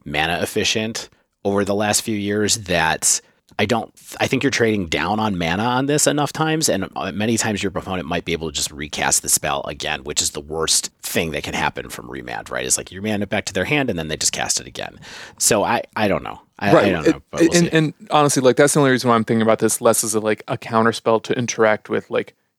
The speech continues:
Speaker 2: your opponents on tempo and more about a way to interact with your own stuff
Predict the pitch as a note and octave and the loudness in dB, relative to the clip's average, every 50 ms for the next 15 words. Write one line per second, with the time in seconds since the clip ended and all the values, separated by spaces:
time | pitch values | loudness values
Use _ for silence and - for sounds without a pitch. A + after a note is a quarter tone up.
0 | _ _ - B2+ A#2+ A#2+ A2+ A#2 - - C3+ D3+ D#3 C#3 A#2+ A2+ A2+ G#2+ - - | _ _ -6 2 4 6 6 6 4 4 4 6 6 6 6 4 2 2 0 0
1 | - - - - - A#2 G#2+ - - G#2+ G#2 - A2 G#2+ G#2+ A2 - A#2 A2+ A2+ | 0 -2 -4 -4 -4 -4 -4 -2 0 0 0 4 6 6 6 6 6 4 4 6
2 | A2 A2 A2 G#2+ G#2+ G#2 G#2 A2 A2 G#2+ A2+ A2 G#2+ G#2 G2+ - A2 G#2+ - A#2 | 6 6 8 6 6 6 4 4 4 4 4 4 4 2 2 2 0 0 2 2
3 | G#2+ G2+ - A2+ G#2+ - G#2+ G#2 G#2+ A2 - - B2+ A#2+ A2+ A2 G#2+ - - - | 0 2 0 -4 -8 -6 -6 -2 -2 -2 0 2 4 4 6 6 4 2 0 0
4 | G#2+ G#2+ G#2+ A2+ - - - - | 0 0 -2 -2 -4 -10 -16 -18